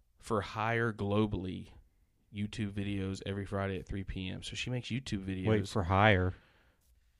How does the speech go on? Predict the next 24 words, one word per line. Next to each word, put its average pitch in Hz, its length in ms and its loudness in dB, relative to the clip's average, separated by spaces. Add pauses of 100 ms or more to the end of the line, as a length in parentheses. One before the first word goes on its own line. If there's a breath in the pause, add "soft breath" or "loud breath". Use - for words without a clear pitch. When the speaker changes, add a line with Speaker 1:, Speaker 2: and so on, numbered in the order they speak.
(120)
Speaker 1:
I - 60 -6
guess, - 420 -6
yeah. 139 300 -2 (140)
For, 117 160 2
like, 104 200 0
maybe 110 300 -2
she - 200 0
Speaker 2:
Like, 113 200 4
birthday 110 300 6
parties 120 440 6
or 123 60 -4
something? 120 180 -4
I 127 40 2 (220)
mean, 101 120 -2
th-, - 120 -6
that's, 107 300 2
that's 104 240 0
kinda 92 300 4
like, 87 260 2 (640 soft breath)
you 151 140 6
know 123 140 10
what 95 120 4
I 90 40 0
mean. 90 320 0